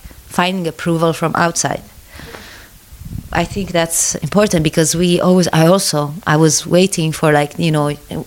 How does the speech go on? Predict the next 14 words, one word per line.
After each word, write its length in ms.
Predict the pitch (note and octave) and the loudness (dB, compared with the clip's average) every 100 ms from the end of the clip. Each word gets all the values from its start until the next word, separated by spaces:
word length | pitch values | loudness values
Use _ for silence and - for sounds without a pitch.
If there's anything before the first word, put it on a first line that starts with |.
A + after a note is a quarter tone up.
| - - - D#3 | -12 -16 -12 -10
we 80 | |
feel 180 | D3 F3 | -6 -2
like, 200 | E3 D#3+ | -2 -2
"Okay, 400 | D#3 - G#3 F#3+ - - - - | -6 -2 2 0 -2 -16 -20 -12
someone 380 | - G3 G3+ F#3+ | -2 2 4 4
else 520 | F#3 F#3+ G#3 G3+ - | 4 4 4 2 0
needs 300 | F#3 F#3 E3+ | 0 0 0
to 320 | - F#3 F3 E3+ - - - - - | 0 0 2 -2 -6 -20 -20 -20 -20
find 460 | - G#3 A#3 A#3+ A#3 | -4 0 0 0 2
me," 220 | G#3+ G3 | 4 4
or 100 | F#3 | 6
like, 240 | F3+ E3+ F3+ | 6 4 4
<laughs> 400 | A3+ G3 F#3+ - | 2 2 -2 -2
ta-ta, 540 | G3+ G3+ A#3+ B3+ G3+ | -2 2 2 4 0